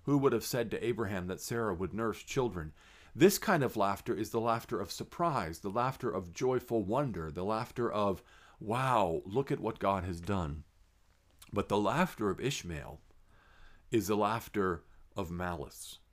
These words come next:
It's a laughter of an intent to oppose his younger brother, um, mocking him. I mean, he's just a little toddler, and Ishmael by this time is probably fifteen years old.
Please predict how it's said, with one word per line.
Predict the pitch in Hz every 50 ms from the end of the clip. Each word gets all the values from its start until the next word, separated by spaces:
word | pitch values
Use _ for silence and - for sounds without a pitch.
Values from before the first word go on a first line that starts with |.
| _ - - - - - - -
It's | - 110 - 117
a | 107
laughter | 104 107 107 113 120 117 - - 113 107 -
of | - 95 92 87 90
an | 90 85
intent | 87 85 76 - - - 127 131 104 90 - - - - _ _ _ - - - - _ _ _ -
to | - - 113 104 98 87 85 85 78 - - - - - - _ _ _ - - - - - - -
oppose | - - - 143 175 185 151 95 73 76 73 - - -
his | - - 87 73
younger | 85 80 78 71 - -
brother, | - - 64 60 - - - - - - - _ _ _ - - - - - - - - - - - - - -
um, | 87 80 73 71 71 - -
mocking | - 95 95 101 110 131 139 - - 101 90 80 71
him. | - 78 67 65 - - - - - -
I |
mean, | 87 90 95 92
he's | 90 95 92 -
just | - - 117 110 113 - - -
a | -
little | 98 101 107 107 113 110 - - - - - _ -
toddler, | - - - 180 214 220 - - - - - - - - _ - - - - - - _ _
and | - 95 95 92 87 85 82 - - - - - - - - - -
Ishmael | 107 117 120 - - 107 101 98
by | 82 90 87
this | 85 104 104 -
time | - - 95 90 90 92
is | 87
probably | - - - 92 87 92 85 85 92 92 80 - - _
fifteen | - - - 90 - - - 104 95 95 92
years | 95 98 104 95 -
old. | 113 120 113 - - -